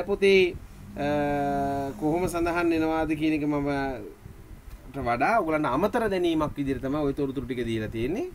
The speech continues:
ඒක, අ, දැන ගැනීම පිණිස. අපි,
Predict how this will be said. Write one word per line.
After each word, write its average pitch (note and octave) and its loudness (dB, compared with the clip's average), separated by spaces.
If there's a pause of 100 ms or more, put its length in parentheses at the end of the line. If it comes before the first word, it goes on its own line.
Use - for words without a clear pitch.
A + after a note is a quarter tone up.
ඒක, A#2+ -8
අ, A#2 -2
දැන A#2 -4
ගැනීම A#2 -2
පිණිස. D3 0 (880)
අපි, A#3 -2